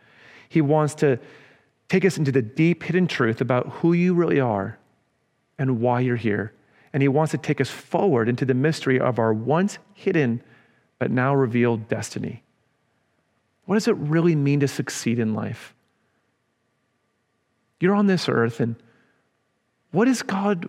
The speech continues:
really created you to be and to do? Paul wants to open the treasure chest to that mystery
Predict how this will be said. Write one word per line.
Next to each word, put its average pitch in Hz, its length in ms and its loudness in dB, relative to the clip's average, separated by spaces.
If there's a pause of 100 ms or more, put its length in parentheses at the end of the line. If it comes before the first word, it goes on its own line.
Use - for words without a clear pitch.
really 185 480 2
created 147 720 0
you 117 520 -2 (400)
to 127 80 -2
be 110 440 -4
and 113 140 -6
to - 80 -4
do? - 320 -6 (480)
Paul 147 200 0
wants 139 260 -2
to 131 260 -4 (1500)
open 156 240 2
the 151 60 0
treasure 127 400 -4
chest - 380 -8
to 117 60 -6
that 120 140 -2
mystery 117 560 -6